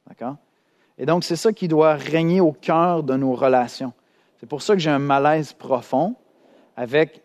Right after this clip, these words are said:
des couples qui vont dire, « Ah, nous autres, tous nos amis, c'est des couples. On a juste des, des amis de couple, c'est tout. Puis c'est, nos relations sont là comme ça. » Ah, ok, moi j'aurais aimé ça que ce soit Jésus-Christ qui soit au centre de vos relations chrétiennes,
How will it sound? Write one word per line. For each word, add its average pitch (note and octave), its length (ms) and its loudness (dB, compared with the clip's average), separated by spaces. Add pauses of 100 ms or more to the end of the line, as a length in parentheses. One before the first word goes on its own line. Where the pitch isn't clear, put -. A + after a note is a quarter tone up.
des C#3 160 -4
couples G#3 240 0
qui - 100 -16
vont C#3+ 140 -4
dire, « D3+ 180 2
Ah, D3+ 80 2
nous D3+ 200 0
autres, F#3 180 -2
tous G3 180 -6
nos E3+ 160 -2
amis, D#3 200 -2
c'est E3 120 -6
des C#3+ 140 -4
couples. - 320 -14 (680)
On B2+ 40 -6
a C#3 60 -2
juste F#3+ 220 0
des, D3+ 280 0 (120)
des B2+ 120 -10
amis D3+ 140 -2
de - 80 -18
couple, - 420 -8 (100)
c'est - 160 -20
tout. C#3 180 -14 (760)
Puis A2+ 120 -16
c'est, C3 180 -8
nos C#3+ 160 -4
relations D#3 420 0
sont C#3 200 -4
là C#3+ 100 2
comme B2+ 180 -2
ça. » - 200 -6 (840)
Ah, C3+ 240 -2
ok, C#3+ 140 -12
moi F3+ 180 0
j'aurais D3+ 260 2
aimé C#3+ 140 0
ça F3 180 -4
que - 60 -8
ce D3 80 -8
soit C#3 160 -4
Jésus-Christ B2+ 640 -8
qui - 60 -20
soit A#2 160 -12
au A2+ 40 -12
centre B2+ 220 -8
de A2+ 80 -8
vos A2 140 -12
relations G#2+ 420 -10
chrétiennes, G#2+ 400 -20